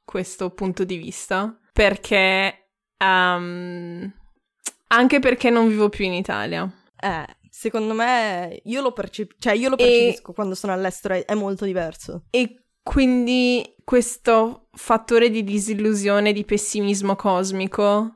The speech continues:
Speaker 1: lo percepisco un po' come estraneo, anche se empaticamente lo capisco. Cioè, riesco a capire razionalmente le strutture fanno schifo e, e ti impediscono di fare, di cambiare le cose o di migliorarle.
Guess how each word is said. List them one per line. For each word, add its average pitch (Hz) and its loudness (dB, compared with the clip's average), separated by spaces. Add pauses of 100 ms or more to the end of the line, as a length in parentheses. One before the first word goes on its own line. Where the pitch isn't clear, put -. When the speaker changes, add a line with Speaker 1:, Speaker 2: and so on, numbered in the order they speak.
(300)
Speaker 1:
lo 208 2
percepisco 214 0
un 214 4
po' 214 2
come 208 -2
estraneo, 202 0
anche 190 -2
se 190 0
empaticamente 185 -2
lo 185 0
capisco. 185 -6
Cioè, 180 2 (140)
riesco 240 2
a 254 6
capire 262 2
razionalmente 233 2
le 214 2
strutture 220 0
fanno 208 -2
schifo 214 -6
e, 220 2
e 185 2
ti 185 -10
impediscono 190 -2
di 185 -2
fare, 175 -2
di 185 -6
cambiare 190 2
le 190 0
cose 190 0
o 185 0
di 180 -6
migliorarle. 180 -2